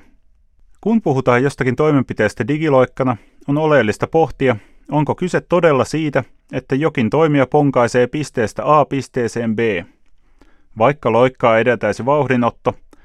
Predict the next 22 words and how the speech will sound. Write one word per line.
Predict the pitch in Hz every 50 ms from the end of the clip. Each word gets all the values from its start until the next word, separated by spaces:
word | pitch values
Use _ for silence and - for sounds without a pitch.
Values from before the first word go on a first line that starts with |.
| - _ _ - -
niin | - 127 120 110
siirtymä | - 151 151 143 - - 113 110 107 117
lienee | 139 151 151 135 131 131 127 127
joko | 127 135 135 - 131 117
vaiheittaisempi | 135 151 151 135 135 127 120 - _ - 123 120 113 - 123 123 120 139 - - - - _ - _ _ _ _ _ - -
tai | - 160 156 143 -
tapahtuu | 156 147 143 143 117 - - 135 156 165
toimijassa | - 165 156 143 139 135 127 - - 127
itsessään. | 107 98 90 - - 90 - - - - - - - - _ _ _ _ _ _ _ _ _ _ _ _ _ _ _ - - 123
Digimaraton | 165 196 240 226 190 143 135 131 113 - 113 110 110 104 95 - -
voi | 120 117 120
joissakin | 139 147 139 - 147 120 123 120
olosuhteissa | 127 131 127 123 - 131 113 - - 127 120 - 139 143
olla | 147 147 147 143
osuvampi | 135 151 147 147 151 127 123 120 120 131 120
vertaus | 127 127 127 - - 127 127 -
kuin | - 143 131 127 123
digiloikka, | 143 135 135 127 123 127 131 123 - - 131 - - _ _ - _
etenkin | - 131 127 135 120 113 - 117 117
jos | 117 -
matkan | 139 139 143 147 - - 123 120
määränpää, | 127 143 147 143 139 135 127 123 - 131 127 127 123